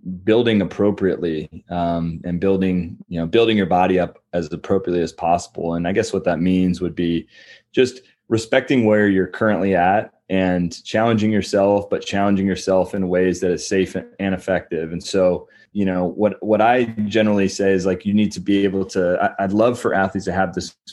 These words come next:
very wide base of physical literacy and, and being able to do, um, foundational, uh, patterns and foundational exercises really well. Um, you know, and so what does that mean? That means being able to do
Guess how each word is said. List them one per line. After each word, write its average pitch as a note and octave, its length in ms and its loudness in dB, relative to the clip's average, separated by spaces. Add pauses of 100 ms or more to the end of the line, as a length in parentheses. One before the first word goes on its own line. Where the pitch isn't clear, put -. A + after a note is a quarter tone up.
(120)
very A2+ 260 2
wide F#2+ 400 2
base F2+ 300 0
of E2 100 -14
physical F#2 320 -4
literacy F2+ 560 0
and, F2 160 -4 (320)
and F#2 160 0
being G2+ 260 2
able G2+ 320 0
to - 120 -8
do, F#2 520 2 (420)
um, F2 400 -2
foundational, G2+ 1120 0 (200)
uh, E2+ 140 -6
patterns G2 500 0
and F#2 220 0
foundational F#2+ 560 -2
exercises F2+ 880 -4 (300)
really A2+ 340 2
well. F2 540 0 (120)
Um, F2+ 520 -2
you G2 120 -2
know, F2+ 220 0
and F2+ 180 -4
so - 160 -2
what G2+ 100 2
does G2 120 -2
that F#2+ 180 2
mean? F#2+ 220 2
That G#2+ 120 0
means A#2+ 240 0
being B2+ 240 0
able A2+ 180 0
to G#2 100 -4
do F2+ 300 -4